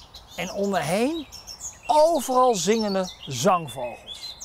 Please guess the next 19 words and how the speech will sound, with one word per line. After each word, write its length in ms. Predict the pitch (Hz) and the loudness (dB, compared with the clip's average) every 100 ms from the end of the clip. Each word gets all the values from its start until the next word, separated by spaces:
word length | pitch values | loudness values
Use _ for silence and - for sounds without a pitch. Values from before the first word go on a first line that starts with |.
| - | -10
We 80 | 151 | -8
staan 360 | - 175 220 | -4 -4 -2
hier 380 | 190 185 240 269 - - | 0 0 -2 -4 -10 -10
aan 120 | 180 | -2
de 80 | 180 | 2
rand 260 | 202 247 - | 2 0 -2
van 120 | 196 | -2
de 120 | 165 | 0
Bielheimerbeek. 1160 | 151 214 156 175 160 147 127 175 262 - 165 - | 4 4 4 0 -2 -6 0 0 0 -4 -14 -4
Die 200 | 151 190 | 2 4
meandert 720 | 185 180 240 254 277 - - - - - - - | 4 4 4 2 0 -6 -16 -20 -20 -20 -18 -2
door 260 | 170 180 160 | 2 4 2
een 380 | 139 147 - | -2 -10 -6
bosje 440 | 143 226 - 311 339 - - - - - - - | 0 0 0 -10 -14 -16 -16 -16 -16 -20 -20 -14
met 140 | 135 | -10
zwarte 360 | - 170 185 180 | -4 -2 -2 -4
elzen 560 | 156 185 208 170 185 - - - | -6 0 0 0 -4 -6 -20 -14
en 180 | 139 143 | -8 -4
wilgen. 500 | 202 233 202 147 | -4 -4 -6 -6